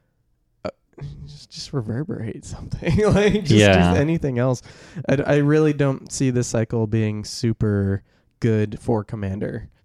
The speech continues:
Speaker 2: Because it is a decent fight spell,
Speaker 1: Mm-hmm.
Speaker 2: I'm inclined to mention it in, like, the commanders that really like to fight.
Speaker 1: Oh, love, yeah, the fighting, fighting boys.
Speaker 2: Yeah, so there's Gargos. He loves being the target of spells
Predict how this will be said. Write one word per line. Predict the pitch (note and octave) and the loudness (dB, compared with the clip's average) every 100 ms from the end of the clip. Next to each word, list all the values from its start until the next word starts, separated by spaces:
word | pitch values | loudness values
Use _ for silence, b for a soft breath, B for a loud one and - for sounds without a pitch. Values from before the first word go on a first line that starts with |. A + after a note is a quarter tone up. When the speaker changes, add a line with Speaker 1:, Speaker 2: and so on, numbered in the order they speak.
| - | 0
Speaker 2:
Because | A#2 C3+ | 4 6
it | B2+ | 6
is | G#2 A2 | 6 6
a | |
decent | F2 G2+ G2 A2 G2 - _ | 4 2 4 4 2 0 _
fight | - F#2+ F2 | 0 2 2
spell, | - C3 C3+ C#3 - _ _ - | 0 4 6 4 0 _ _ -6
Speaker 1:
Mm-hmm. | E3+ B3 | -6 -2
Speaker 2:
I'm | - G2+ | 2 4
inclined | G#2 - G#2 G#2 | 4 6 6 6
to | A2 | 4
mention | F#2 F#2 - G2+ | 4 4 4 4
it | G2+ | 4
in, | G2 F#2+ | 4 2
like, | F#2 F2+ - | 2 0 0
the | |
commanders | F#2+ G#2 F#2+ F#2+ F#2 | 2 4 4 6 6
that | F#2+ F2 | 6 4
really | F2+ F#2+ G2+ F#2+ G2+ G2 G2 | 4 6 6 4 4 4 4
like | F#2+ F#2+ - | 4 4 2
to | F#2+ | -2
fight. | A#2 B2+ | 2 4
Speaker 1:
Oh, | B2 | 4
love, | A2+ A2+ A#2+ | 2 0 0
yeah, | A#2+ | 0
the | G#2+ G#2+ | 0 -2
fighting, | A2+ G#2 G2+ A2 A2 | 0 -2 -2 -6 -10
fighting | - A2 G#2+ | -4 -4 -2
boys. | G#2+ A2 A2 - | -2 0 0 4
Speaker 2:
Yeah, | A2 F#2 E2+ | 6 8 6
so | A#2 | 6
there's | A2 A2+ A2 | 8 8 6
Gargos. | A2+ A2+ A#2 A2+ A2+ - - | 8 8 8 8 8 4 -4
He | - G#2+ G#2 | 2 4 8
loves | G2+ G2+ F#2+ | 8 6 4
being | G#2 G2 | 4 4
the | G2 | 6
target | G#2 G2 | 6 6
of | G2 | 4
spells | - G2 F#2+ G2 G2 | 4 6 8 6 4